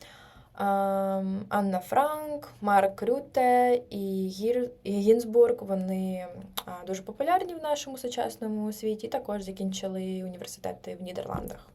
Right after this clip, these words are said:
Корисні ресурси. Nuffic, е, це, е, нідерландська організація, яка пропонує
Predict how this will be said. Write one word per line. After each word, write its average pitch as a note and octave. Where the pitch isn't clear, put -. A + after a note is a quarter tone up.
Корисні A#3
ресурси. D4
Nuffic, G#3
е, F#3+
це, F#3
е, F#3+
нідерландська F#3+
організація, G#3+
яка -
пропонує A#3+